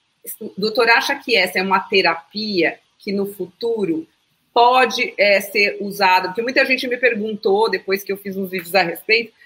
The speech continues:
assim, "Ai, nossa, mas eu tenho síndrome intestina irritável, eu tenho desbiose, eu tô com supercrescimento fúngico, por que que eu não posso fazer isso também?" Primeiro que é muito caro, mas o doutor enxerga isso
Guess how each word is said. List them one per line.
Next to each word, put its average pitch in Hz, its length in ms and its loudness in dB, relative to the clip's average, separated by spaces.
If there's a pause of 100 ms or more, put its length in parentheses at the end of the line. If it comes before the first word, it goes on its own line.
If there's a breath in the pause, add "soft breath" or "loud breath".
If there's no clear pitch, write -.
(200 soft breath)
assim, 285 260 0
"Ai, 349 200 4
nossa, 302 320 2
mas 269 180 -4
eu 269 100 -2
tenho 269 240 -2
síndrome 247 360 -6
intestina 240 300 -4
irritável, 220 400 2
eu 202 80 -8
tenho 220 200 -4
desbiose, 196 800 2
eu 190 140 0
tô 208 160 -4
com 214 160 -14
supercrescimento 220 720 -6
fúngico, 214 420 -8 (280)
por 240 100 -2
que 262 120 2
que 285 100 2
eu 269 60 4
não 269 140 -2
posso 233 420 2
fazer 208 360 2
isso 208 580 -2
também?" 208 460 0 (240)
Primeiro 208 300 -2
que 254 120 2
é 240 40 4
muito 220 300 -6
caro, 214 520 2 (480 soft breath)
mas 233 220 2
o 247 60 -2
doutor 262 260 2
enxerga 233 600 2
isso 208 500 -8